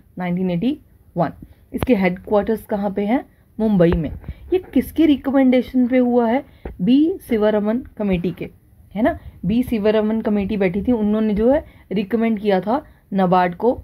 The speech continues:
form करने के लिए। अब देखो, कभी कभी ना ये question आ जाता है कि जो Nabhard है वो आरबीआई की subsidiary है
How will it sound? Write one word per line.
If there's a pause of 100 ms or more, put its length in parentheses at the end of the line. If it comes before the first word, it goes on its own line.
(160)
form
करने
के
लिए। (440)
अब
देखो, (420)
कभी
कभी
ना
ये
question
आ
जाता
है
कि
जो
Nabhard
है
वो (100)
आरबीआई (380)
की
subsidiary
है